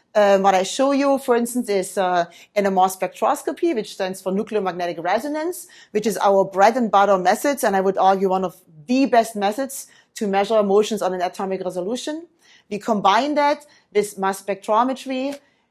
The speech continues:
X-ray crystallography, s-, um, very, um,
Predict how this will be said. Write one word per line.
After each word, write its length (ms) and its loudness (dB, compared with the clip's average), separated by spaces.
X-ray 400 0
crystallography, 1080 -2
s-, 300 -8
um, 460 4
very, 540 6
um, 360 4